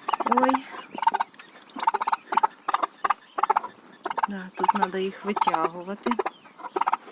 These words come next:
Витягнути, поприбирати. Малеча.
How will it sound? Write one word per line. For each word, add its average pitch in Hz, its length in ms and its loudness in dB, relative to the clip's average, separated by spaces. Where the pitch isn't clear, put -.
Витягнути, 233 760 0
поприбирати. 190 1120 -2
Малеча. 220 800 -2